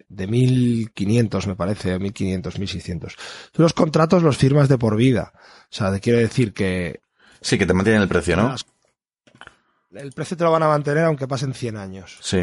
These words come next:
Speaker 1: ¿vale? Porque está firmado por contrato. Y luego ya el resto, digamos, cuando pegó el pelotazo, pues, mm,
Speaker 2: Que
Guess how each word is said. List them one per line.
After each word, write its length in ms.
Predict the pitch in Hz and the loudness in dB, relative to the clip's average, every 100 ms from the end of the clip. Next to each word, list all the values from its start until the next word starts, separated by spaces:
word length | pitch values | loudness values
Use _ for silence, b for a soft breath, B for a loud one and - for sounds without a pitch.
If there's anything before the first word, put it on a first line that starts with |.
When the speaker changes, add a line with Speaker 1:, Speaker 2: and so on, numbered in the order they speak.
| 82 | -2
Speaker 1:
¿vale? 200 | 95 123 | -10 -16
Porque 160 | 123 | -18
está 160 | 101 120 | -18 -18
firmado 440 | - 104 104 95 | -18 -18 -18 -18
por 240 | 92 90 90 | -18 -20 -20
contrato. 400 | 87 87 90 _ b b b b b | -20 -20 -20 _ b b b b b
Y 120 | 123 | -8
luego 200 | 131 156 | -2 0
ya 300 | 170 185 143 - | 2 2 2 -4
el 200 | 110 113 | -14 -6
resto, 580 | 156 185 - - 175 175 | 0 0 0 0 0 0
digamos, 400 | 139 135 151 - | -2 0 -2 0
cuando 240 | 127 117 | 0 0
pegó 220 | 113 113 | 2 2
el 80 | 139 | 4
pelotazo, 560 | 151 135 160 151 147 156 | 4 2 0 -2 -4 -6
pues, 640 | 104 98 90 85 - - _ - | -6 -6 -8 -10 -14 -18 _ -20
mm, 600 | 90 87 85 82 80 82 | -18 -14 -14 -14 -14 -6
Speaker 2:
Que 320 | 90 87 | -2 -2